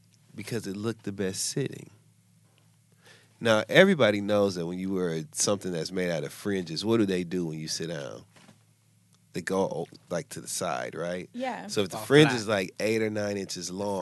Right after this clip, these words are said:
Speaker 3: fringe
Speaker 1: and
Speaker 3: falls
Speaker 1: it's, like,
Speaker 3: flat.
Speaker 1: a nude sheer thing underneath and the fringes are falling down here, but up top, they're just hanging down, it was not. Fringe dresses and stuff look the best standing,
Speaker 2: Standing.
Speaker 1: not seated. So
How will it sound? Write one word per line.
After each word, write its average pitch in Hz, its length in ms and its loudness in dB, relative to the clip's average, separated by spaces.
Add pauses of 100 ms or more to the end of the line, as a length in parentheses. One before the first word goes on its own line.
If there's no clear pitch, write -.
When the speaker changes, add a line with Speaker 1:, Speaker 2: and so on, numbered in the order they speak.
(120)
Speaker 3:
fringe - 120 -16
Speaker 1:
and 101 100 -2
Speaker 3:
falls 101 100 -4
Speaker 1:
it's, - 120 -2
like, 95 140 0
Speaker 3:
flat. 87 120 -4
Speaker 1:
a - 20 -4
nude 107 680 4
sheer 113 380 2
thing 98 280 -4
underneath 87 640 -8 (100)
and 87 160 -8
the 85 80 -8
fringes 98 380 -6
are 78 100 -6
falling 113 520 -2
down 104 260 -4
here, 95 240 -8
but 82 180 -12
up 78 180 -10
top, 113 420 -8 (380)
they're 92 120 -6
just 87 200 -6
hanging 90 340 -6
down, 87 440 -4 (300)
it 92 220 -8
was 87 200 -8
not. 87 500 -2 (200)
Fringe 113 500 0
dresses 101 360 0
and 90 100 -4
stuff 95 260 -4
look 90 200 -10
the 90 80 -12
best 87 480 -8 (200)
standing, 127 560 -6
Speaker 2:
Standing. 196 520 -8 (240)
Speaker 1:
not 101 240 -2
seated. 95 520 -6 (400)
So 95 540 4